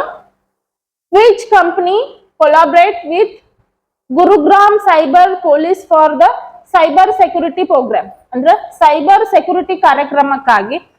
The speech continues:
ಗುರುಗ್ರಾಮ್ ಸೈಬರ್ ಪೊಲೀಸ್ ನೊಂದಿಗೆ ಯಾವ ಕಂಪನಿಯು ಸಹಕರಿಸಿದೆ ಅಂತ ಕೇಳಾರ. ಹೌದಾ, ಯಾವ ಕಂಪನಿ ಈ ಕಂಪ್-, ಆ, ಯಾವ ಕಂಪನಿ ಇದ್ರ ಜೊತೆ ಸೈಬರ್ ಸೆಕ್ಯೂರಿಟಿ ಜೊತೆ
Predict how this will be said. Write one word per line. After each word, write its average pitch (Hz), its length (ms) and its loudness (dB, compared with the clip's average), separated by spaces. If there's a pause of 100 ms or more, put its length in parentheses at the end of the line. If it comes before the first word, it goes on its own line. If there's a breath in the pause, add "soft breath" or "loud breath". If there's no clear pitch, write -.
(120)
ಗುರುಗ್ರಾಮ್ 359 680 2
ಸೈಬರ್ 359 580 0
ಪೊಲೀಸ್ 330 360 -2
ನೊಂದಿಗೆ 320 380 -6
ಯಾವ 302 320 2
ಕಂಪನಿಯು 320 560 -4
ಸಹಕರಿಸಿದೆ 294 720 -2
ಅಂತ 294 200 -2
ಕೇಳಾರ. 285 400 2 (480)
ಹೌದಾ, 330 540 -2
ಯಾವ 302 420 2
ಕಂಪನಿ 349 360 -2 (340)
ಈ 311 400 -8 (120)
ಕಂಪ್-, - 460 -4
ಆ, 277 60 -2 (120)
ಯಾವ 330 300 2
ಕಂಪನಿ 339 320 -4
ಇದ್ರ 302 160 -4
ಜೊತೆ 311 280 -2
ಸೈಬರ್ 311 400 2
ಸೆಕ್ಯೂರಿಟಿ 294 480 -2
ಜೊತೆ 311 480 -2